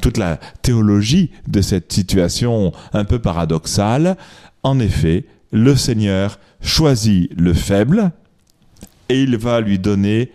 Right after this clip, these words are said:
lui confier quelqu'un d'autre qui va compléter sa mission. Il ne choisit pas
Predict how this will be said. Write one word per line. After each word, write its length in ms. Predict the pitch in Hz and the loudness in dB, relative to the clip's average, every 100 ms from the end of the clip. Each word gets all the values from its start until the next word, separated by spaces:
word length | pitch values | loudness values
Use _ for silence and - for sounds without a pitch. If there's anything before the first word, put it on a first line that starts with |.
| _ - | _ -4
lui 200 | 95 113 | 0 0
confier 640 | - 117 - 110 113 - - | 0 -2 0 0 -2 -4 -6
quelqu'un 380 | 127 117 101 | -6 -4 -4
d'autre 400 | 90 92 98 - - - - - | 0 0 0 -4 -20 -20 -20 -2
qui 160 | 113 | 0
va 220 | 107 120 | 0 -2
compléter 880 | 127 _ 208 165 107 87 - 78 - - _ _ _ - - _ | -6 _ 0 0 -2 -2 -2 -4 -6 -20 _ _ _ -20 -20 _
sa 200 | - - | -4 -2
mission. 440 | 98 90 - 82 71 - _ _ _ - - - - | 0 -2 -2 -4 -6 -16 _ _ _ -18 -12 -12 -2
Il 100 | 123 | 0
ne 80 | 139 | 0
choisit 420 | - 170 143 151 | 0 0 0 0
pas 360 | 196 196 165 | 0 0 -2